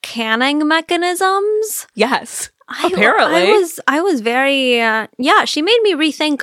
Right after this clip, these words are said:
Speaker 1: a few things
Speaker 2: Yeah. I'm
Speaker 1: about
Speaker 2: telling you. Yeah. It was
Speaker 1: survival. Although, again, I would be gone. I would not last.
Speaker 2: Well, I'm not a strong swimmer, so that first
Speaker 1: Oh,
Speaker 2: hurricane
Speaker 1: yeah,
Speaker 2: would've
Speaker 1: you were gone.
Speaker 2: Yeah, I would've,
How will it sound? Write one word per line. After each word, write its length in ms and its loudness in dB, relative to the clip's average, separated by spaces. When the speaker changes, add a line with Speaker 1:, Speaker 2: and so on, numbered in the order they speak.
Speaker 1:
a 40 -2
few 220 -4
things 540 -2
Speaker 2:
Yeah. 160 -6
I'm 120 4
Speaker 1:
about 60 0
Speaker 2:
telling 840 4
you. 60 4
Yeah. 100 4
It 120 2
was 80 -10
Speaker 1:
survival. 920 2
Although, 220 2
again, 560 2
I 160 4
would 220 -2
be 120 0
gone. 460 -4
I 120 2
would 160 4
not 280 0
last. 440 -6
Speaker 2:
Well, 120 2
I'm 100 0
not 160 -2
a 40 -4
strong 260 -6
swimmer, 360 -8
so 280 -6
that 240 -4
first 220 0
Speaker 1:
Oh, 80 -2
Speaker 2:
hurricane 180 -4
Speaker 1:
yeah, 140 -2
Speaker 2:
would've 180 -6
Speaker 1:
you 40 -6
were 140 -6
gone. 500 -10
Speaker 2:
Yeah, 220 -2
I 100 0
would've, 220 -2